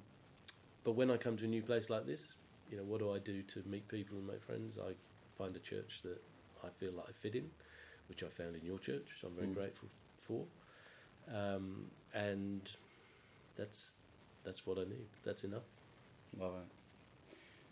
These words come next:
Speaker 2: Talking about purpose, m-, back to when you were a young boy and you had that conviction that, uh,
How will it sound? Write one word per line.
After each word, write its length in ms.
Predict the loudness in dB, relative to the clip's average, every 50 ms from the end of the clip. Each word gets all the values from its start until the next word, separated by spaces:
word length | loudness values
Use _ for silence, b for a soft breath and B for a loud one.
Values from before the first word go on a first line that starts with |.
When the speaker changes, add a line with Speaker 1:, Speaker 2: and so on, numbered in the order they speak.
| B B -18 -20 -20 -20 -20 -20 -20 -20 -20 -20 -20 -20 -20 -18 -8 -2
Speaker 2:
Talking 260 | 0 2 4 4 8
about 300 | 10 10 10 10 8 6
purpose, 400 | 6 8 8 8 6 2 0 0 -2
m-, 200 | -4 -4 -4 -4 2 4
back 200 | 6 6 6 4
to 100 | 0 -2
when 460 | 0 2 0 2 2 0 0 -2 -4 -8 -10 -12 -10
you 140 | -6 -2 0
were 80 | 0 2
a 60 | 2
young 180 | 2 0 0 -2
boy 240 | 0 0 2 2
and 140 | 2 2 0
you 80 | 0 -2
had 180 | -2 -2 -2
that 180 | -2 -2 -4 -2
conviction 580 | 0 0 0 2 0 -2 -2 -4 -4 -2 -2 -2
that, 500 | -2 -4 -6 -8 -10 -10 -8 -6 -4 -4
uh, 180 | -2 -4 -4